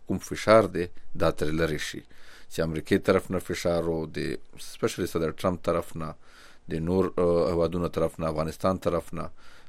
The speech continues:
نو هغه فشار لرې کولو پاره او دنیا ته دا ښودلو پاره چې مونږ خو لګیا یو، خپل کوششونه کوو چې څومره مونږ وس دی. خو پاکستان ما په خیال نور هم ډېر څه کولی شي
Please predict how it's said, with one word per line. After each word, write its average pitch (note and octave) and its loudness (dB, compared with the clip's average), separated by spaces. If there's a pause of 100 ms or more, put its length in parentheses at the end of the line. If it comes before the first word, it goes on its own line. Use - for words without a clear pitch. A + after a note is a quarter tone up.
نو E2+ 0
هغه G2+ 4
فشار G2+ 4
لرې F2+ 4
کولو G2+ 6
پاره F#2 4
او F2+ 4
دنیا E2+ -2
ته - -4
دا E2+ 2
ښودلو F#2+ 0
پاره E2 0
چې - -10
مونږ D#2+ -6
خو E2 -4
لګیا D#2+ -2 (100)
یو، A2 -2
خپل E2 -4 (200)
کوششونه E2+ -4
کوو F2 0
چې F2 -6
څومره D#2+ -4
مونږ D#2+ -4 (260)
وس E2+ -2
دی. - -8 (500)
خو - -2
پاکستان F#2+ 2
ما G#2 4
په G2 -6
خیال G2 4
نور G2 2
هم F#2 0
ډېر F2 4
څه - -4 (100)
کولی G2 2
شي G#2 -4